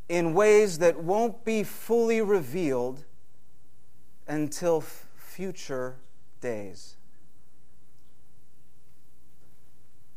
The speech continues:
Zechariah is touching on the attributes of God that intend to bolster our confidence in him,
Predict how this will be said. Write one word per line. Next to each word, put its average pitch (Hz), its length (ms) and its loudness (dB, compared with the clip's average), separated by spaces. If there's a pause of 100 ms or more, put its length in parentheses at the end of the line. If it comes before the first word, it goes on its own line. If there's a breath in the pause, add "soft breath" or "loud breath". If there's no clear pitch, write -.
(1000)
Zechariah 185 600 10
is 151 120 4
touching 180 500 2
on 151 100 4
the 147 100 0
attributes 180 640 2
of 160 220 0
God 139 420 10 (440 soft breath)
that 156 160 6
intend 190 500 2
to 180 60 4
bolster 202 580 8
our 170 160 10
confidence 190 720 8
in 143 160 0
him, 139 320 0